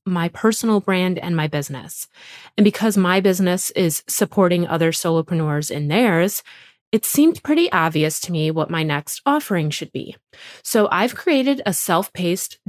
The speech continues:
digital course to help you launch your very first podcast. If you haven't taken a digital course before, you might not be sure what I'm talking about or what to expect. A digital course is an online education experience that is often made up of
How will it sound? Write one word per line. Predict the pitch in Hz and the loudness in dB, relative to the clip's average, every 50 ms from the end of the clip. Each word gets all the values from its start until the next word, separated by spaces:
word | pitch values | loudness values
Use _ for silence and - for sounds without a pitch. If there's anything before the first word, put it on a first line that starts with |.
| - | -4
digital | - 175 160 160 185 214 254 277 | -2 0 0 0 2 2 2 0
course | - - 165 156 151 220 - - - | 0 -2 -2 0 0 -2 -4 -8 -8
to | - - 185 | -6 -4 -2
help | 170 175 151 156 | 0 -2 -2 -2
you | 165 180 190 | -2 0 0
launch | 196 190 185 175 170 - - | 2 2 0 0 -2 -2 -6
your | 175 170 175 180 180 185 190 196 | -6 -2 0 2 4 4 2 2
very | 180 180 175 170 170 180 | 2 2 2 2 2 0
first | - - 160 156 151 - - | 0 0 0 0 0 -2 -6
podcast. | - 165 147 147 147 - - - 98 - - - - - - - _ _ _ _ _ _ _ _ _ _ _ _ _ _ _ | -6 -4 -4 -4 -6 -8 -14 -16 -16 -16 -16 -16 -16 -18 -18 -20 _ _ _ _ _ _ _ _ _ _ _ _ _ _ _
If | 202 190 - | -2 0 2
you | 214 208 | 0 0
haven't | 175 180 196 196 190 226 233 | 2 2 2 2 2 2 0
taken | 214 - 226 214 - 226 | 0 0 0 0 2 2
a | 233 220 | 2 2
digital | 202 202 185 185 190 220 247 | 2 2 0 2 0 0 0
course | 240 - 190 170 165 - | 0 0 0 0 0 0
before, | - 175 156 - 143 139 139 143 175 - - - - - - - - _ _ | -4 -6 -6 -4 -2 -2 -2 -2 -4 -6 -8 -16 -20 -20 -20 -20 -20 _ _
you | 294 294 | 2 4
might | 294 285 294 302 | 4 4 2 0
not | 294 294 294 - | 0 -2 0 0
be | 285 | 0
sure | 262 - - 214 196 | -2 0 0 0 2
what | 185 185 | 2 2
I'm | 185 196 202 | 2 0 0
talking | 175 139 143 - - 165 | 0 -2 -4 -4 -4 -4
about | 160 156 151 151 160 - | -2 0 -2 -2 -2 -2
or | - 185 170 165 | 0 0 0 0
what | 160 156 147 - | 0 -2 -4 -2
to | - 156 | -4 -6
expect. | 147 - - - - 139 113 - - _ - - - _ _ _ _ _ _ _ _ _ _ _ _ | -6 -6 -8 -8 -8 -8 -8 -8 -14 _ -20 -20 -20 _ _ _ _ _ _ _ _ _ _ _ _
A | 226 | -2
digital | 175 - 214 202 247 269 330 359 | 2 4 2 2 4 2 2 0
course | 359 - - - 180 165 208 - - | 0 -2 -2 0 2 2 2 0 -2
is | - 196 180 190 | -2 -2 0 0
an | 180 - - | -2 -2 -2
online | 156 156 160 170 180 190 196 202 - | -4 -2 -2 0 0 2 2 0 0
education | - - 160 202 - - 190 165 160 - 185 175 | -2 -4 -4 -4 -6 -4 -4 -4 -2 -2 -4 -4
experience | 160 - - - - 156 143 143 147 151 175 196 - - | -4 -6 -10 -8 -6 -4 -4 -4 -4 -6 -6 -8 -6 -6
that | 196 180 | -4 -4
is | 175 - - - | -4 -4 -6 -4
often | 160 156 160 - 165 165 160 | -6 -6 -4 -6 -6 -6 -4
made | 160 156 156 160 | -4 -4 -4 -4
up | 156 156 - | -6 -6 -6
of | 143 147 143 139 - | -4 -4 -4 -4 -6